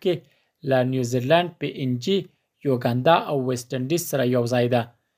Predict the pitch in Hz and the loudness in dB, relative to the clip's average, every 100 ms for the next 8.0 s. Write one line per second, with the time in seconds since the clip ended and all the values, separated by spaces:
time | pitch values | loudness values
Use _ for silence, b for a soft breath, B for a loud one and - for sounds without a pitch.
0 | _ - 120 123 120 - 143 131 131 123 | _ -8 -6 -2 0 4 4 2 -4 -4
1 | - 160 147 131 123 - 131 147 170 170 | -2 0 0 -2 -4 -2 -2 2 0 2
2 | 143 165 156 170 - 151 131 131 175 156 | 2 2 0 -8 -6 -2 0 2 2 2
3 | 180 175 170 b b b b 143 139 127 | 2 4 0 b b b b -2 0 2
4 | 123 156 170 143 165 165 170 175 - 185 | 2 2 2 0 -2 0 2 2 0 -4
5 | 175 - 143 127 131 135 170 175 170 170 | -4 0 2 0 -2 0 0 2 4 4
6 | 135 127 123 127 127 135 196 - b b | 2 2 0 -2 -2 -2 -2 -4 b b
7 | b b 247 220 - 226 208 190 196 196 | b b 0 0 0 0 4 4 6 6